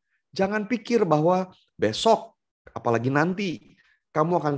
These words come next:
terlihat hebat, kamu akan dipuji orang, kamu akan bangga dengan dirimu, karena kamu tidak tahu.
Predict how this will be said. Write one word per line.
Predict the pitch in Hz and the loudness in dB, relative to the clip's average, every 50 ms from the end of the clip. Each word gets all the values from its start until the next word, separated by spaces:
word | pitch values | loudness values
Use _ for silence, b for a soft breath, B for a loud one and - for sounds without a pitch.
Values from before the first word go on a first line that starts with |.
| 135 139 | -4 -4
terlihat | 127 120 127 117 107 110 107 - - | -4 -2 -2 -4 -4 -6 -8 -10 -8
hebat, | 95 120 123 117 147 156 156 156 156 - | -8 -6 -2 0 2 2 2 0 -2 -6
kamu | - 117 120 120 110 | -8 -6 -6 -6 -6
akan | - 107 104 | -6 -6 -6
dipuji | 101 98 - 113 113 98 110 120 | -8 -8 -8 -10 -10 -6 -6 -4
orang, | 107 127 143 147 156 160 160 156 | -2 -2 0 0 0 -2 -2 -2
kamu | - 117 117 110 104 - | -6 -6 -8 -8 -8 -8
akan | 113 104 95 | -10 -6 -2
bangga | 98 117 127 139 135 135 147 135 | -2 -2 -2 -2 -2 -2 -2 -2
dengan | 139 135 135 135 | -2 -4 -4 -4
dirimu, | 131 135 143 147 160 165 180 190 185 - - _ | -2 0 0 0 0 0 -2 -2 -4 -6 -12 _
karena | _ - 208 202 196 214 208 | _ -8 -8 -6 -6 -6 -6
kamu | 208 208 202 202 214 208 | -6 -6 -6 -6 -6 -4
tidak | 208 202 - - - - 175 | -4 -4 -4 -4 -6 -6 -6
tahu. | 175 185 190 208 196 143 107 | -4 -2 -2 -2 -2 -2 -4